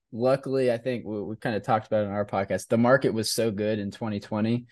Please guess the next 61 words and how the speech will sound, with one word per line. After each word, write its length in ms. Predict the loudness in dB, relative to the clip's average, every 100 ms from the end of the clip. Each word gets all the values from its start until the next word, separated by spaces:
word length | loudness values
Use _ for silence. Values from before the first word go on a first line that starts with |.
| -20 _ 2
that 140 | 4
you 100 | 4
could 120 | 4
have 100 | 4
bought 200 | 4 2
a 20 |
piece 240 | 2 -2 -4
of 100 | -2
dirt 340 | 2 2 0 -6
and, 260 | -6 -4
like, 180 | -4 -2
a 60 | 0
year 220 | 2 2
later 240 | 2 2
it 20 | 0
would 60 |
have 140 | -2 -4
been 60 |
worth 240 | -2 -4 -2
more. 320 | 0 0 0 -8 -20 _
So 140 | 2
that 260 | 6 8 8
definitely 380 | 6 6 4 0
helped. 340 | 4 4 2
And 120 | -4
I, 300 | -2 -2 -2
I 40 | -4
totally 480 | -4 -4 -2 -2 -2
realized 460 | 0 2 2 0
that. 220 | -2 -2
But 280 | 0 0 0 -6 _ _ _ _ _ _ -10 0
there 120 | 4
were 80 | 4
things 560 | 4 4 4 0 -6 -12 _ -2
that 320 | 0 0 0
you 120 | -2
just 180 | -2 2
wouldn't 200 | 4 4
even 200 | 2 -2
think 260 | -4 -2
of, 300 | -2 -2 -2
like, 180 | -2 0
if 140 | 0 0
you'd 140 | 2
never 240 | 2 2
done 200 | 2 0
it 80 | 0
before. 440 | -6 -10 -6 -6 -6 -18 -20 _
So 120 | 2
we 120 | 6
needed 260 | 8 8 6
to 60 | 4
paint 320 | 2 0 0
an 100 | -4
apartment. 480 | 2 2 2 -2 -12 _ _ _
So 120 | -6
I'm 100 | -2
going 200 | -2 0
to 120 | 0
Ace 180 | 0 0
Hardware. 560 | 0 2 2 0 -2